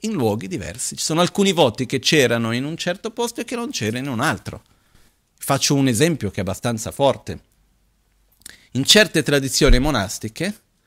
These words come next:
in certi luoghi, perché Buddha ha viaggiato molto in India, e in certe comunità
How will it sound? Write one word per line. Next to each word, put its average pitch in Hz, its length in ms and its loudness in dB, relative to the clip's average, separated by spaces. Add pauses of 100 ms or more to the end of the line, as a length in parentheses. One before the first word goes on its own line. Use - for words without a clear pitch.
(220)
in 104 100 -6
certi 170 360 2
luoghi, 135 580 0
perché 113 240 -6
Buddha 143 180 0
ha 107 40 0
viaggiato 113 480 -2
molto 98 300 -6
in 80 100 -10
India, 101 340 -12 (320)
e 135 80 -4
in 143 80 2
certe 202 400 2
comunità 139 760 0